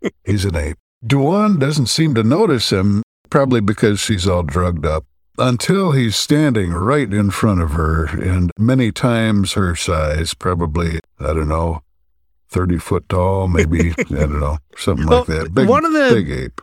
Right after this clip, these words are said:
Speaker 1: traditions of the King Kong story, right, which I actually respect, is that at any point in time, Kong is as big as he needs to be, right? So sometimes
Speaker 2: <laughs>
Speaker 1: he's a
Speaker 2: Yeah.
Speaker 1: pretty big ape, and other times he's the size of a skyscraper, right?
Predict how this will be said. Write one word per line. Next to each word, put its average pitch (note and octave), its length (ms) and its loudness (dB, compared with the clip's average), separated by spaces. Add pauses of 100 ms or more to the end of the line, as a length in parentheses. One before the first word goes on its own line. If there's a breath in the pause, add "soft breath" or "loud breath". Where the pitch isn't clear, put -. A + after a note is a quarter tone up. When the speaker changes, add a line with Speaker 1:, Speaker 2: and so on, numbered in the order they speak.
Speaker 1:
traditions F3+ 640 0
of C#3 80 0
the C3+ 80 0
King C3+ 240 -2
Kong B2 320 -2
story, G#2+ 540 -2
right, G#2 280 0
which E3+ 160 0
I B3+ 120 0
actually D#3 280 0
respect, G#2 640 -2
is C#3 300 -2
that C3+ 260 2 (640)
at D#3 160 2
any A3 300 0
point F3 320 0
in D#3+ 100 0
time, A2 560 -2 (260)
Kong E3 380 0
is C#3 180 -2
as A#2+ 140 0
big C#3 240 -2
as C3+ 140 -2
he C3 100 0
needs A2+ 360 -2
to A2+ 60 -6
be, F#2+ 360 -2
right? G2 280 -2
So E3 180 -2
sometimes E3 840 2 (200 loud breath)
Speaker 2:
<laughs> - 180 -2
Speaker 1:
he's F3 260 2
a - 60 4
Speaker 2:
Yeah. - 100 0
Speaker 1:
pretty G#3 240 2
big D#3 320 2
ape, A#2+ 400 0
and D3+ 140 0
other A#3+ 240 0
times D#3 420 0
he's F3 200 -2
the E3+ 100 0
size C#3 480 0
of C3 320 -2
a B2+ 260 2 (160)
skyscraper, A2+ 880 -2
right? A#2 240 -2